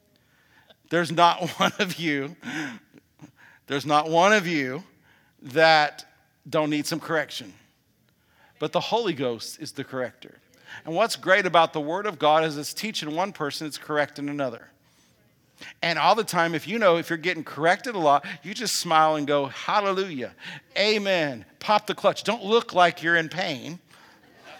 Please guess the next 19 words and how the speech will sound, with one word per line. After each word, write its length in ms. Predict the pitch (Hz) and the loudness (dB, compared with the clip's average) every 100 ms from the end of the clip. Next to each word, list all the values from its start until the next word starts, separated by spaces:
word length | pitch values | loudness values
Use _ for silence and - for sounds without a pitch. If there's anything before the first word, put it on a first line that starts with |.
| - 165 185 - - - - - - - - | -20 -20 -18 -18 -18 -18 -20 -20 -20 -20 -8
Just 280 | - 262 - | -2 0 0
enjoy 520 | 208 190 170 156 233 233 | -2 -2 -2 0 2 2
it 220 | 160 147 | 2 2
and 160 | 170 190 | 0 2
receive, 500 | 208 - 254 208 147 | 0 0 -2 -2 -2
and 220 | 147 147 | -2 0
nobody 400 | 156 165 190 208 | 0 2 0 0
knows. 640 | 277 175 123 - - - - - - - - - - - - | -4 -6 -8 -10 -10 -12 -20 -20 -20 -20 -20 -20 -20 -20 -4
Then 160 | 185 220 | 0 2
when 100 | 233 | 0
you 120 | 226 | 0
get 200 | 180 170 | 0 2
home, 400 | 202 277 220 175 | 2 4 0 0
then 240 | 190 330 349 | 0 0 0
you 100 | 285 | -2
fall 320 | - 156 139 | 2 2 2
across 320 | - 131 - | 0 -4 -4
the 120 | 160 | -6
bed. 460 | 156 151 147 190 | 0 2 2 0